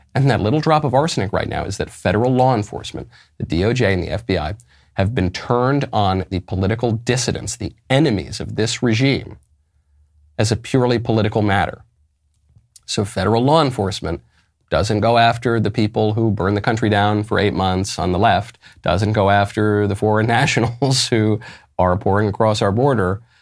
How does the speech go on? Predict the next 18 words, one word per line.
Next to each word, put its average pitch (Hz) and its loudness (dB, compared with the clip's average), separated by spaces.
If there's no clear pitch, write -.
because 104 0
all 95 2
of 98 0
that's 104 0
politically 101 0
expedient 110 -2
for 104 -2
the 95 0
lib-, 98 -2
doesn't 101 0
go 110 2
after 107 2
the 117 0
Clintons 117 2
for 107 -2
their 127 2
manifest 98 -2
crimes, 92 0